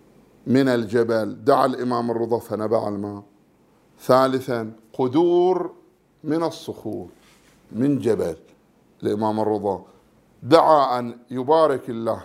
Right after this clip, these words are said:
في هذا الجبل، يصنعون منه قدور إلى اليوم. وتروح هناك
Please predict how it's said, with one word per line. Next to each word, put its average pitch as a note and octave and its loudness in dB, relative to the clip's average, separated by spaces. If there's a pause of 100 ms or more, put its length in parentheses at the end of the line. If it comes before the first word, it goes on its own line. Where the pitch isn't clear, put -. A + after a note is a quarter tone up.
في A#2 -8
هذا C#3+ 2
الجبل، C#3 0
يصنعون B2+ -8
منه C#3+ -4
قدور B2 -4
إلى C#3+ -2
اليوم. G2+ -4 (2500)
وتروح - 0
هناك F3+ 2